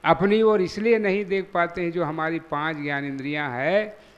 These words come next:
ये बाहर की ओर देखती हैं। स्वयंभू ने, प्रकृति ने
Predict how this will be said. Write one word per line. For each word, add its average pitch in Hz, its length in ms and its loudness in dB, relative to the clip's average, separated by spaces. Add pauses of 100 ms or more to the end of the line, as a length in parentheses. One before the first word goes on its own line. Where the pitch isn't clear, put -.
(300)
ये 180 80 4
बाहर 151 360 -2
की 180 180 -10
ओर 156 140 -4
देखती 127 400 -10
हैं। 113 200 -18
स्वयंभू 190 520 0
ने, 202 160 -2
प्रकृति 165 600 -2
ने 202 400 0